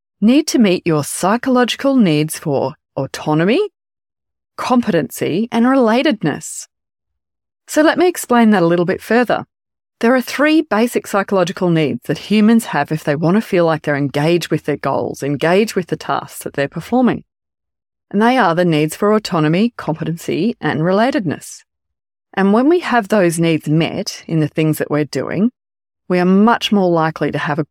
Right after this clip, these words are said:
good sense of well-being. We are much more likely to flourish in whatever it is that we are doing and flourish in life in general. So what am I actually talking about there when I mention those three things? Have you ever experienced that feeling when you're on autopilot,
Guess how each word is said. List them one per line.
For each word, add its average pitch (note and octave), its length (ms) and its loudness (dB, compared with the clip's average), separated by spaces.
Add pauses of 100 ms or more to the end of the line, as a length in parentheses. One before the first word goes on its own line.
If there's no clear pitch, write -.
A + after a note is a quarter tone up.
good A3+ 280 0
sense F3 380 -2
of D3+ 140 -2
well-being. D3+ 760 -2 (120)
We F#3 140 2
are F#3+ 80 2
much G3+ 340 0
more F3+ 140 0
likely E3+ 320 -2
to D#3+ 100 -4
flourish - 640 -2
in E3 180 0
whatever F3+ 400 2
it F3+ 80 -2
is D#3 180 0
that - 120 -4
we D3+ 80 0
are D3 80 0
doing D3+ 500 0 (420)
and G3+ 180 0
flourish G#3 520 0
in D3+ 100 0
life C#3+ 280 -2
in C#3 100 -4
general. D3+ 440 -2 (1080)
So - 160 -2
what D4+ 160 2
am A4 100 -2
I A4+ 160 0
actually F3 320 -4
talking - 340 -4
about E3+ 260 -2
there C#3 160 0
when C#3 120 -2
I C#3 60 -2
mention D#3+ 380 -2
those C#3 220 -4
three C#3+ 240 -6
things? - 540 -6 (460)
Have A#3 200 0
you B3 160 6
ever C#4 200 2
experienced F#3+ 600 -2
that F#3 140 -2
feeling D#3+ 380 0
when D#3 160 4
you're D3 220 2
on C#3+ 160 0
autopilot, D3 960 -4